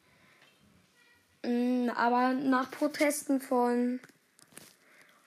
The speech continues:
Fürth. So. Was Flick an Havertz gefällt und was ihn in der Elf ärgert.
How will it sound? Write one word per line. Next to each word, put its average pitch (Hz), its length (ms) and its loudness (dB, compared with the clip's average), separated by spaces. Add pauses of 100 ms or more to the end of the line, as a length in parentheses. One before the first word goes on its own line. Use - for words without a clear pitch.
(180)
Fürth. - 540 -6 (3500)
So. 139 200 -6 (2250)
Was 247 340 0
Flick 294 400 2
an 233 200 0
Havertz 233 340 -2
gefällt 240 640 -2 (260)
und 214 140 -6
was 233 360 -6
ihn 247 140 -2
in 247 100 0
der 240 140 2
Elf 277 220 4
ärgert. 262 640 0